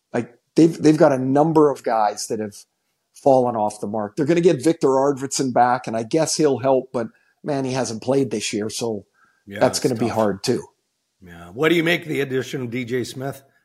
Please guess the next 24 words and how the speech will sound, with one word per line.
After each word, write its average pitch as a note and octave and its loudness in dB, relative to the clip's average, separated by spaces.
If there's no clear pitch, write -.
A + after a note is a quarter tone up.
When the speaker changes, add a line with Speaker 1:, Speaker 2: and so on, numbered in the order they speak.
Speaker 2:
to B2 -12
the A2+ -8
coaching G#2 -8
staff? F#2 -18
Speaker 1:
Uh, C#3 4
not D#3 2
surprised D3+ 2
that C3 -6
they C#3+ 0
would C3 -2
add C3+ 0
another C3+ -8
coach. D3 -6
Not C#3 -6
surprised A#2+ -6
it - -10
would A2+ -10
be A#2 -6
somebody A#2 -2
that A2 -6
was G2+ -4
a A2 -2
head B2+ -2
coach. D3 0